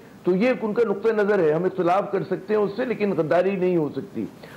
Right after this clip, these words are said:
अच्छा, उसी तरह जो इमरान खान के ऊपर जो इल्ज़ाम लगा रहे हैं, ये भी मेरे ख्याल में इस नौयत का नहीं है कि उसके ऊपर जो है इतना ज़बरदस्त, क्योंकि आप ये देखें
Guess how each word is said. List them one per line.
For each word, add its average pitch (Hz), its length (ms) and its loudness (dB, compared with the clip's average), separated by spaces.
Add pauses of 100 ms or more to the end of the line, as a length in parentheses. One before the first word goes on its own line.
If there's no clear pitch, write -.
(120)
अच्छा, 156 140 2
उसी 220 220 0
तरह 233 220 2
जो 220 100 2
इमरान 185 280 2
खान 196 220 0
के 202 100 -2
ऊपर 196 180 0
जो 196 100 0
इल्ज़ाम 175 340 0
लगा 160 240 2
रहे 160 160 2
हैं, 220 180 -2
ये 185 120 0
भी 202 100 0
मेरे 196 160 4
ख्याल 175 180 0
में 185 220 0 (300)
इस - 140 0
नौयत 180 340 2
का 196 80 2
नहीं 185 240 2
है 208 80 4
कि 190 120 -2
उसके 185 220 0
ऊपर 175 220 0
जो 180 160 2
है 190 40 4
इतना 208 340 0
ज़बरदस्त, 170 500 0
क्योंकि 208 180 -2
आप 208 220 2
ये 220 100 -4
देखें 175 360 0